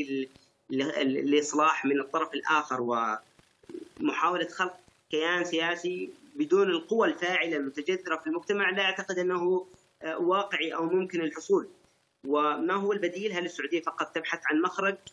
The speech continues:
هذا أيضا سؤال، سؤال مشروع.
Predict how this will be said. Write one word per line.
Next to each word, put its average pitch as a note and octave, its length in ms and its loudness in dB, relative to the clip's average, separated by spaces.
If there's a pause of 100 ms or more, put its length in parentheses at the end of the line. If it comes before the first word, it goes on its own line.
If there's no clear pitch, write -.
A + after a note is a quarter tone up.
(220)
هذا D#3 320 -2
أيضا F#3 280 2
سؤال، D3+ 640 -2
سؤال D#3+ 300 0
مشروع. A3+ 380 0